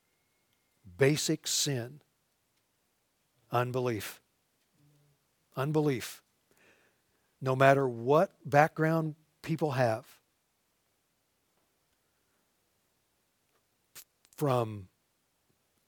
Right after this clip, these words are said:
idolaters to thieves, homosexuals, adulterers, fornicators,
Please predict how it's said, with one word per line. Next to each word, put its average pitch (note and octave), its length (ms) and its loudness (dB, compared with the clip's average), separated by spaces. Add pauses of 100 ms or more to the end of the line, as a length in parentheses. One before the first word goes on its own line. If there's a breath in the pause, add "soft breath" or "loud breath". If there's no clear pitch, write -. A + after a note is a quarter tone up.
(560)
idolaters D#3+ 880 0
to G#2 460 -8 (1200)
thieves, F#3 680 -2 (1500)
homosexuals, E3 1000 -2 (560)
adulterers, E3 760 -2
fornicators, E3 800 -2